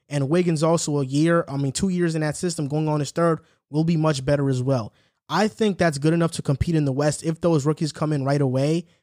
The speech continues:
and produce. And if they drafted Davion Mitchell, who's gonna be twenty-three when the season starts, and Corey Kispert, who is mature beyond his years, then I think they'll be fine. With Toronto, though, this is a little bit weird because if you get Wiggins,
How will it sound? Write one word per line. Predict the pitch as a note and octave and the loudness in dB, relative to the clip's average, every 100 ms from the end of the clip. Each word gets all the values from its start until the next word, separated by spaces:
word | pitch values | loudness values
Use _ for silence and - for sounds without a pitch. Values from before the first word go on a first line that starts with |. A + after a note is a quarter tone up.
| _ | _
and | - D3 D3 | -6 -2 -2
produce. | - B2+ A#2 D3 G#3 - - _ _ | -2 -4 2 2 2 -2 -10 _ _
And | F#3 | 0
if | E3+ | 0
they | F3 E3 | 0 -2
drafted | C3 D#3 F3 D#3+ | 0 0 2 0
Davion | C#3+ D#3+ D3+ D3+ | 2 2 2 2
Mitchell, | C#3+ D3 C3 | 2 0 0
who's | B2+ B2 | -2 0
gonna | D3 D3+ | 0 2
be | D3 | 0
twenty-three | - D3+ D3 D3 | 0 -2 0 0
when | C#3 | 0
the | C3 | 0
season | - C3+ | -2 -2
starts, | C3 C3 A#2+ - _ _ - | -2 -4 -4 -8 _ _ -4
and | E3 | -2
Corey | E3 F3 E3 | 2 2 0
Kispert, | - E3+ - D3+ C#3 _ _ | 0 -2 0 -2 -2 _ _
who | - D#3+ | -4 -2
is | D3 | 0
mature | C#3 C3 - E3 | -2 -4 0 0
beyond | D3+ C#3 C#3+ D3 | 2 2 2 0
his | C3 A#2+ | -2 -2
years, | C#3 D3 G#2+ - - _ _ | 2 2 0 -8 -12 _ _
then | C#3+ F3+ | 0 2
I | G3 | 0
think | - F#3 E3+ _ _ _ | 0 -2 -2 _ _ _
they'll | D3+ E3+ | 0 2
be | E3 | 0
fine. | D3+ D3+ B2+ G#2 - _ _ _ _ _ _ _ _ | 0 -2 -2 -8 -18 _ _ _ _ _ _ _ _
With | G3+ A#3+ | -2 -2
Toronto, | - G#3+ F#3 C4 C#4 A3+ | 0 0 2 0 0 2
though, | F3 D3 C3 B2+ _ _ _ _ | 4 2 0 -4 _ _ _ _
this | D#3 E3 B3+ C#4+ | -4 0 0 0
is | B3 F3+ | -4 -2
a | F3+ | 0
little | G3+ G3+ | 2 2
bit | F3 | 0
weird | E3+ F3+ D3 | 0 0 0
because | C#3 - D#3+ C#3+ - | -2 -2 -2 -2 -4
if | - D3 | -8 -4
you | G3+ B3 | -2 0
get | F#3 G#3 | -2 -2
Wiggins, | D#3+ E3+ C#3+ A#2+ G#2+ - | 0 0 0 -4 -6 -12